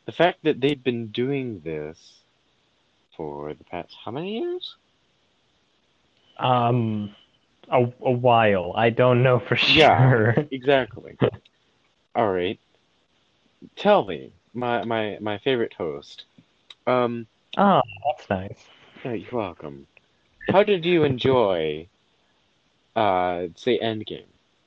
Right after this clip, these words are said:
Speaker 2: Endgame was great, but I liked Infinity War more.
Speaker 1: Okay, how'd you like Infinity War?
Speaker 2: Infinity War was great. It was the first time I had cried at the movies in, like,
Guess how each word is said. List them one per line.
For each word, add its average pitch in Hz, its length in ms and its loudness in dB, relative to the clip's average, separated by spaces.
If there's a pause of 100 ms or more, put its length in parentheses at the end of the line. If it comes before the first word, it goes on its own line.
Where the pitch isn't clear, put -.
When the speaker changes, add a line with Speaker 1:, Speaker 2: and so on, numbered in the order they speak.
(960)
Speaker 2:
Endgame 196 460 6
was 110 200 4
great, 123 640 2
but 117 140 2
I 113 100 4
liked 120 380 2
Infinity 123 580 2
War 120 280 4
more. 98 460 -4 (500)
Speaker 1:
Okay, 143 320 2
how'd 107 180 0
you 185 100 6
like 175 160 6
Infinity 165 480 2
War? 80 300 -6 (800)
Speaker 2:
Infinity 233 540 4
War 180 240 8
was 120 180 6
great. 117 400 4
It 139 80 4
was 127 200 4
the 113 120 -2
first 170 440 2
time 143 280 4
I 117 120 4
had 123 140 0
cried 127 380 4
at 120 140 2
the 120 80 2
movies 117 480 2
in, 107 100 0
like, 101 240 -2